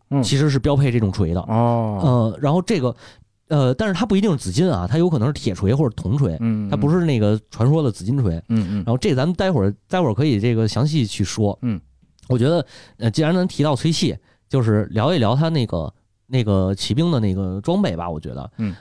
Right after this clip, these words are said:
Speaker 2: 嗯，这个东西实际上穿，骑兵最早他穿的应该是，他分轻骑和重骑。
Speaker 1: 嗯。
Speaker 2: 轻骑兵穿皮甲。
Speaker 1: 哦。
Speaker 2: 嗯，然后，呃，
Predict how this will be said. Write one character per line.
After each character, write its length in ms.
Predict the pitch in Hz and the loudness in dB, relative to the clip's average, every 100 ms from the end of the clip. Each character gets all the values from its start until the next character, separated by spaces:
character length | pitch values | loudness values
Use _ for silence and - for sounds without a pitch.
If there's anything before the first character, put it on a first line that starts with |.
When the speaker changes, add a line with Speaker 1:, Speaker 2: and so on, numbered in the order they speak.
| _ | _
Speaker 2:
嗯， 280 | 110 104 120 | -2 -2 -2
这 240 | - 254 165 | -2 -2 0
个 160 | 110 | 0
东 160 | 107 120 | 2 2
西 220 | 113 101 - _ _ | 2 0 -2 _ _
实 160 | - | -2
际 100 | 151 | 0
上 200 | 190 120 | 2 0
穿， 320 | 117 - 185 160 - | -4 -4 -2 -4 -8
骑 240 | - - | -6 -2
兵 300 | 156 202 196 | 0 0 0
最 180 | 170 185 | -2 -2
早 200 | 117 85 | -4 -6
他 160 | 90 147 | -6 -4
穿 200 | - 170 | -2 -2
的 80 | |
应 140 | 123 151 | -2 0
该 100 | 165 | 0
是， 280 | 123 101 95 _ _ | 0 -4 -12 _ _
他 140 | - 190 | -8 -2
分 120 | 196 | -2
轻 200 | - 202 | 0 0
骑 120 | 160 | 2
和 120 | 165 | 0
重 160 | 185 131 | 0 -2
骑。 280 | - 80 - | -2 -8 -8
Speaker 1:
嗯。 180 | 139 113 - | -6 -6 -2
Speaker 2:
轻 180 | - | 0
骑 120 | 233 196 | 2 2
兵 120 | 202 | 2
穿 160 | 202 | 2
皮 360 | 202 - 113 180 | 0 0 -2 0
甲。 100 | 175 - - _ | -2 -4 -20 _
Speaker 1:
哦。 480 | 101 98 92 82 85 | -6 -6 -8 -12 -6
Speaker 2:
嗯， 300 | 113 113 101 | 0 2 2
然 140 | 95 139 | 2 2
后， 220 | 170 170 _ _ _ | 2 0 _ _ _
呃， 200 | - 107 | -2 0